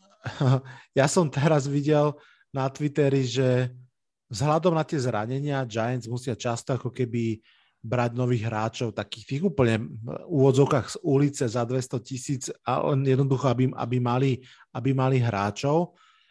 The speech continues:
A oni už museli asi druhýkrát alebo tretí v tomto mesiaci prerábať kontrakty iných hráčov,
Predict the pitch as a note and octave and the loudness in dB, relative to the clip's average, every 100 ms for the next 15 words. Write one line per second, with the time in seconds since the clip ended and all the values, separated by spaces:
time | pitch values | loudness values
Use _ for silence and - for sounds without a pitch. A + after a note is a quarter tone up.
0 | _ - B2+ D#3 D#3 F3 - D#3+ D3 D3+ | _ -6 -2 0 -2 -4 -2 -2 -2 -6
1 | A2+ A#2 E3 A3 G#3+ D#3+ D3+ D3+ C#3 B2+ | -6 0 2 2 0 -2 -2 0 -2 -4
2 | C#3+ D3+ - F#3 - D3 D3+ B2 B2 - | -4 -6 -4 -10 -6 -6 -4 -4 -4 -4
3 | C#3+ D3+ D#3 C#3+ - - _ _ _ _ | -4 -2 -4 -4 -12 -20 _ _ _ _
4 | _ - C#3 D3+ F#3 F#3+ F3 - C#3+ C#3 | _ -6 0 4 4 4 2 0 -4 -2
5 | F3+ E3 - D3+ C#3 D3 F3 C3+ A2+ G2+ | -2 -4 -6 -6 -6 -4 -2 -2 -2 -2
6 | G#2 - A2+ A#2+ D#3+ - | -4 -6 -4 -2 -2 -6